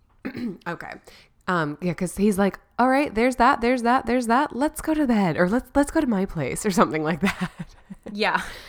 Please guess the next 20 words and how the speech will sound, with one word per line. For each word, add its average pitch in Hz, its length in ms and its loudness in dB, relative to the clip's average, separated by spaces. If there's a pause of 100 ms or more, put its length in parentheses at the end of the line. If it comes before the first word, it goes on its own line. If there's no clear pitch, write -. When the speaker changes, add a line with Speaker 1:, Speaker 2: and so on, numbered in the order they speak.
(840)
Speaker 1:
Um, 165 260 -4
Speaker 2:
There's - 200 -4
an 269 80 -4
old 269 160 -2
man. 262 260 -4
Hey, 339 140 -6
old 320 180 -8
man. 302 220 -10 (800)
Speaker 1:
Yeah. 190 280 -4 (160)
<laughs> - 160 -18
Um, 196 400 -6 (720)
that's 165 260 -6
right. 143 220 -8 (100)
And, 160 380 -4 (160)
um, 160 540 -8 (100)
yeah. 165 280 0
And 196 140 -4
so 196 160 -2 (220)
she's 277 420 -2
like, 220 340 -2